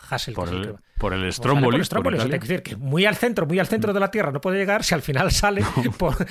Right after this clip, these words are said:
Speaker 1: por la isla de, de Stromboli que está al norte de Sicilia. Es decir,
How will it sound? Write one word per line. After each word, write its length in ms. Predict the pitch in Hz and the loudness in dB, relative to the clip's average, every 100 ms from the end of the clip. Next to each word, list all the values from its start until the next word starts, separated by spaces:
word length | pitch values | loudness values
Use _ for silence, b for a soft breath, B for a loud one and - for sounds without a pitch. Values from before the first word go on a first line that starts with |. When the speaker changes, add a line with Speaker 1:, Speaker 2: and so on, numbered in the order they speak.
| B 185 - | B -18 -6
Speaker 1:
por 180 | 151 143 | -4 -2
la 120 | 147 | -2
isla 180 | 170 180 | -2 -2
de, 200 | 175 175 | -2 -2
de 120 | 160 | -4
Stromboli 300 | 185 180 190 | -2 -4 -2
que 60 | 160 | -2
está 120 | 165 | -2
al 80 | 156 | -2
norte 200 | 147 147 | -2 -2
de 60 | 127 | -2
Sicilia. 340 | 127 226 156 | -2 -2 -2
Es 80 | 120 | -4
decir, 260 | 123 143 | -4 -6